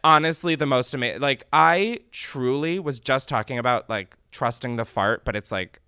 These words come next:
just like a rainstorm. And that almost just happened on this white couch.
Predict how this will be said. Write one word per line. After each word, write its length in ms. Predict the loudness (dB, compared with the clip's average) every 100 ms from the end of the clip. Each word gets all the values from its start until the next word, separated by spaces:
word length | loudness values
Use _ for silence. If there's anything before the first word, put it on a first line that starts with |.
| _ -20
just 320 | -8 -6 -6 -6
like 140 | -6
a 280 | -4 -4 -8 -12
rainstorm. 960 | -14 -8 -6 -6 -6 -2 0 0 -2 -8 _ _ _ _ 0
And 140 | 4
that 100 | 6
almost 460 | 6 4 0 -4 -6
just 320 | 0 0 0
happened 340 | -4 -4 -6
on 120 | -6 -8
this 180 | -8 -6
white 220 | -6 -6
couch. 480 | -6 -6 -8 -14